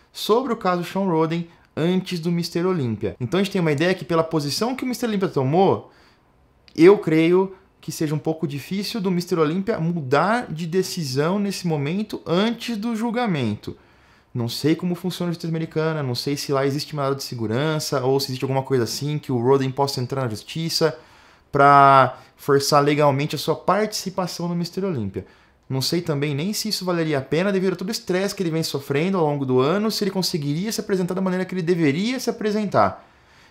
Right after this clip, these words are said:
Mas ele fez uma postagem, é, relacionada a isso, mostrando que ele está treinando e que ele está em modo de preparação. Então o Sean Roden, ele tem esperança ainda e ele dá esperança aos fãs de que ele vai competir no Mister Olímpia. Vamos ver a postagem.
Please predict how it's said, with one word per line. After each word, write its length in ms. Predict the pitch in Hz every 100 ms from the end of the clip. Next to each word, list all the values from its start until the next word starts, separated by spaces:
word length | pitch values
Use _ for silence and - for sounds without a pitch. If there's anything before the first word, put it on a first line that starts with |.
| -
Mas 120 | 147
ele 120 | 214
fez 180 | 233 254
uma 100 | 208
postagem, 800 | 202 131 - 196 185 120 104 95 _ _ _ _ _ _ _
é, 180 | - 127
relacionada 540 | 131 143 139 135 127
a 40 | 117
isso, 340 | 185 202 -
mostrando 500 | 139 185 - 196 220
que 160 | 208 202
ele 320 | 214 233 233 _ _ _
está 360 | - - - 190
treinando 600 | 190 180 139 147 160 175 -
e 60 |
que 180 | 143 -
ele 120 | 147
está 400 | 160 - 147 156 -
em 100 | 147
modo 400 | 143 143 170 160
de 200 | 135 170
preparação. 920 | - 214 233 226 233 233 202 175 135
Então 340 | 123 156 180
o 60 | 165
Sean 220 | - 165
Roden, 300 | 156 165 175
ele 100 | 170
tem 420 | 170 160 170 190 180
esperança 600 | - 180 147 139 139 165
ainda 380 | 151 147 175 -
e 120 | 135
ele 100 | 135
dá 220 | 131 147
esperança 480 | 175 175 147 135 165
aos 120 | 175
fãs 300 | - 165 180
de 140 | 135 151
que 180 | -
ele 200 | 151 156
vai 260 | 151 131 139
competir 560 | - 156 165 165 - 143
no 60 |
Mister 240 | 147 - 175
Olímpia. 180 | 113
Vamos 160 | 117 196
ver 60 | 196
a 40 |
postagem. 600 | 190 175 117 101 95 95